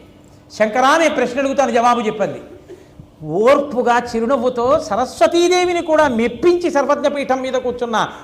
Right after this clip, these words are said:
మహానుభావుడు. అనుగ్రం ఒక కాపాలికుడు వచ్చి మీ తలకాయ ఇచ్చేయమంటే తీసుకెళ్ళిపోమన్నారు. పద్మపాదాచార్యులు వారు రక్షించుకున్నారు కాబట్టి సరిపోయింది. కాబట్టి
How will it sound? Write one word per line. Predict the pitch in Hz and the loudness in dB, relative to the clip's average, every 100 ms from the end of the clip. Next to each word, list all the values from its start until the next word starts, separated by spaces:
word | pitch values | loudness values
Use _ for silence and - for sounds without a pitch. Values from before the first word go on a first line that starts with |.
| - | -8
మహానుభావుడు. | 143 175 202 190 - 147 120 - - - - - - - | -4 0 0 0 -4 -4 -4 -10 -20 -20 -20 -20 -20 -10
అనుగ్రం | 190 190 135 123 208 214 220 226 233 226 - - - - - - - - | -6 -4 -6 -2 0 0 -2 -6 -8 -14 -20 -20 -20 -20 -20 -20 -16 -6
ఒక | - | -4
కాపాలికుడు | - 208 247 277 311 311 302 | 0 2 2 4 4 2 2
వచ్చి | 277 277 294 | 0 0 2
మీ | 285 277 | 2 2
తలకాయ | 247 285 320 | 2 4 4
ఇచ్చేయమంటే | 294 311 294 285 | 2 0 0 0
తీసుకెళ్ళిపోమన్నారు. | 285 254 285 247 233 170 135 - - - - 180 | -2 -2 -2 -2 -2 -4 -10 -14 -18 -20 -10 -6
పద్మపాదాచార్యులు | 196 240 240 240 240 226 226 | -2 0 2 2 2 0 2
వారు | 220 | 0
రక్షించుకున్నారు | 202 190 233 247 247 247 233 | 0 -2 -4 -6 -6 -4 -2
కాబట్టి | 220 208 190 | -2 -4 -6
సరిపోయింది. | 208 190 202 165 - - - - - - - - | -8 -6 -10 -12 -16 -20 -18 -16 -16 -20 -18 -4
కాబట్టి | 208 285 285 208 | 2 2 2 0